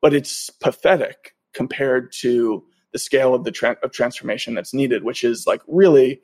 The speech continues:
at the very least, we need to completely decarbonize the American electricity sector over the next decade or decade and a half.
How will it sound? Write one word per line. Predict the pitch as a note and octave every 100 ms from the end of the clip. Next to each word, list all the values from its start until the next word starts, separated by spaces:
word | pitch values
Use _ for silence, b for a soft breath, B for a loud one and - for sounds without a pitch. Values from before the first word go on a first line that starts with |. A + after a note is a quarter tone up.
| _ _ _
at | - C#3+
the | D3
very | D3 D#3+ D3
least, | C3 A#2+ A#2+ - - _ _ _ _
we | C#3
need | C#3 C3
to | B2+
completely | C#3 - D#3 C3
decarbonize | C3+ B2+ B2 B2+ A#2+ B2
the | C3 - _ -
American | C3 B2+ C3 B2 -
electricity | B2 B2 - - B2 B2+
sector | A#2+ A2+ - G#2+ - _ _ _
over | B2+ C3
the | B2
next | A#2 -
decade | A#2+ A#2 A#2+
or | A#2+
decade | B2 A#2 A#2
and | A#2
a |
half. | - A#2+ G#2+